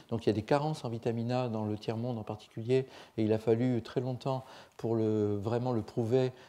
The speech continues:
et c'est très dommage parce que c'est une façon très facile d'éviter des causes de cécité. Donc, euh, de, par l'alimentation, le, euh, transrétinol arrive dans la, dans le sang,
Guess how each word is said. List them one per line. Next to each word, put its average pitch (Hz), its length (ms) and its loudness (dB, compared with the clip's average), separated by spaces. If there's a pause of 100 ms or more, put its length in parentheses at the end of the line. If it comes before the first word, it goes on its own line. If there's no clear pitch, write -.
(120)
et 110 60 -2
c'est 110 160 -2
très - 160 0
dommage 117 360 2
parce - 160 -6
que 110 420 -2
c'est - 340 -8
une 110 100 -6
façon 110 360 -2
très 110 200 -6
facile 123 360 -4
d'éviter 107 400 -2
des 107 80 0
causes 110 240 -2
de 107 60 -4
cécité. 117 520 0
Donc, 123 300 -2
euh, 104 80 4 (340)
de, 131 80 4
par - 380 2
l'alimentation, 143 840 2
le, 110 80 0
euh, 104 340 0
transrétinol 120 840 -2
arrive 131 460 0 (420)
dans 117 180 2
la, 101 580 0
dans 104 120 -4
le 104 60 -4
sang, 139 420 -2